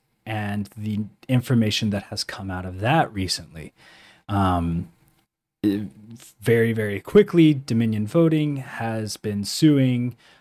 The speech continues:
um, Fox, um, because of Fox's claims,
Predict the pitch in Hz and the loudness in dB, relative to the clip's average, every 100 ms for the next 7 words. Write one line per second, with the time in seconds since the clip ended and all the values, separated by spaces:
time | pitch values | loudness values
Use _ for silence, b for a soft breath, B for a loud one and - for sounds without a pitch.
0 | b 104 104 101 101 98 95 101 - _ | b -10 -6 -4 -4 -4 -4 -8 -10 _
1 | _ _ _ _ _ _ _ _ _ _ | _ _ _ _ _ _ _ _ _ _
2 | _ _ _ _ _ _ - - - 151 | _ _ _ _ _ _ -18 -10 2 4
3 | 107 110 - - - - _ - 113 110 | 4 2 0 -2 -4 -10 _ -6 -4 -2
4 | 110 101 101 - 120 110 - 113 110 104 | -2 -2 -4 -4 -4 -4 -2 -4 -2 -6
5 | 117 113 - 113 107 - 113 - - 113 | -6 -6 -6 -6 -4 -2 -4 -6 -4 0
6 | 107 107 107 104 | 2 2 0 -2